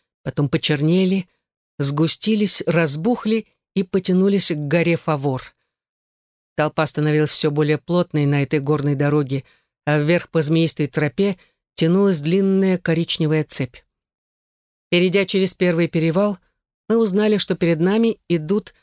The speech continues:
одиннадцать учеников, что они уже достигли вершины.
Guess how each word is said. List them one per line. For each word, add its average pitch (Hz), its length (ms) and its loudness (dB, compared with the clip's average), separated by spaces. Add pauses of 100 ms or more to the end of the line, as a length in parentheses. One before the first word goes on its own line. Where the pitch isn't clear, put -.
(160)
одиннадцать 180 720 0
учеников, 190 760 -2 (360)
что - 160 -2
они 160 180 2
уже 160 220 2
достигли 156 520 -2
вершины. 147 580 -2